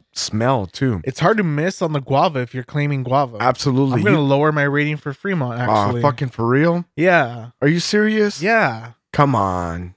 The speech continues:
Speaker 2: Yeah.
Speaker 1: They did all right,
Speaker 2: They
Speaker 1: brother.
Speaker 2: did all right, for
Speaker 1: Yeah,
Speaker 2: sure,
Speaker 1: they did
Speaker 2: but
Speaker 1: fucking great.
Speaker 2: they promised guava on their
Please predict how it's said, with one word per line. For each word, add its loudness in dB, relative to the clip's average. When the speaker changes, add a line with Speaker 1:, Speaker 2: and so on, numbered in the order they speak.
Speaker 2:
Yeah. 0
Speaker 1:
They 6
did 4
all 4
right, 4
Speaker 2:
They 0
Speaker 1:
brother. 2
Speaker 2:
did 4
all 4
right, -2
for -10
Speaker 1:
Yeah, 2
Speaker 2:
sure, 4
Speaker 1:
they 2
did 0
Speaker 2:
but 4
Speaker 1:
fucking 0
great. 2
Speaker 2:
they 4
promised 0
guava 2
on -6
their -6